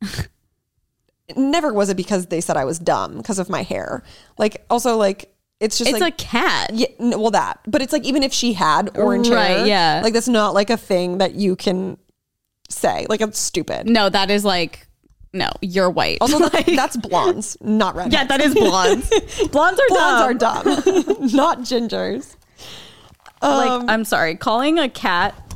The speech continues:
Speaker 2: for the color of their fur is, like, n-,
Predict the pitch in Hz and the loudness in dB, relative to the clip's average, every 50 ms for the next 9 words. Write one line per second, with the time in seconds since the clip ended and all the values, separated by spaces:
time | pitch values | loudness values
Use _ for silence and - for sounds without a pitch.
0 | - - - - _ _ - - 214 180 180 - - 226 180 170 185 190 160 120 | -16 -16 -20 -20 _ _ -4 -2 0 0 0 -2 -2 -2 0 2 2 2 2 2
1 | 143 165 170 160 156 175 - - - - 151 151 151 156 165 175 - - - 185 | 0 0 0 -2 -2 -2 -4 -8 -8 -6 -4 -4 -2 -2 -4 -4 -4 -4 -4 -4
2 | 185 175 170 160 - - 170 160 | -2 -2 -2 -2 -4 -6 -10 -10